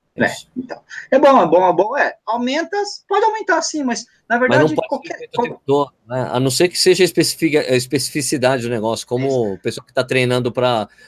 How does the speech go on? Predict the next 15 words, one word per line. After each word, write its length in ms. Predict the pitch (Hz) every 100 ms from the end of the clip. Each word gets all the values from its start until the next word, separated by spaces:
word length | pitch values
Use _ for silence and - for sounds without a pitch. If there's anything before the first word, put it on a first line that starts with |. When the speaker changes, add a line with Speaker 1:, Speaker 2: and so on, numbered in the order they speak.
| _
Speaker 1:
pra 160 | 104 113
uphill, 840 | 131 107 113 131 131 120 104 92
pra 120 | - 107
Conrads, 600 | 107 113 131 113 98 98
Speaker 2:
É. 40 |
Speaker 1:
né? 80 | 110
Tem 140 | 117
que 80 | 120
correr 180 | - 131
em 40 |
subida, 380 | 131 - 120 95
né? 80 | 98 -
Tem 80 |
que 40 |
Speaker 2:
A 40 | -